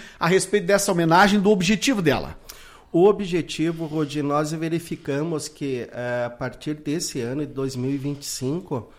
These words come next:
Speaker 2: uma geração está se despedindo.
Speaker 1: Uhum.
Speaker 2: Uma geração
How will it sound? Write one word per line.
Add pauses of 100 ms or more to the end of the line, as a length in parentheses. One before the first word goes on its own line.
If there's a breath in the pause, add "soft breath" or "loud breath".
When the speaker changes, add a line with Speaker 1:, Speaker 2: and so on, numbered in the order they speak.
(460 soft breath)
Speaker 2:
uma
geração (140)
está
se
despedindo.
Speaker 1:
Uhum. (320 soft breath)
Speaker 2:
Uma
geração